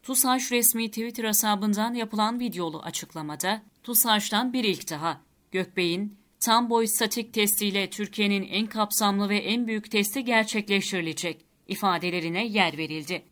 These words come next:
En zorlu iklim ve coğrafyalarda dahi yüksek irtifa ve yüksek sıcaklıkta,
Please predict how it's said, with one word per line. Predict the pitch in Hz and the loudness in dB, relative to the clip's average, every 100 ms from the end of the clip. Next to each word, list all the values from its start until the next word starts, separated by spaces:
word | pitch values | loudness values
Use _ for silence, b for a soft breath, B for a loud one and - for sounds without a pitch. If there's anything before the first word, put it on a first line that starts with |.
| - | 2
En | 233 262 | 4 4
zorlu | 262 240 233 | 6 4 4
iklim | 226 214 240 | 0 0 2
ve | 247 233 | 4 4
coğrafyalarda | 214 208 196 202 196 190 190 190 190 | 4 4 4 2 4 4 4 2 2
dahi | 185 202 | 2 2
yüksek | 240 214 - 208 208 | -2 0 2 2 2
irtifa | 185 - 196 220 220 | 0 0 0 0 2
ve | 208 | 2
yüksek | 185 190 - 247 | 0 0 2 2
sıcaklıkta, | - 202 190 175 - - - 190 220 | 0 0 0 -2 -6 -8 -2 -2 -2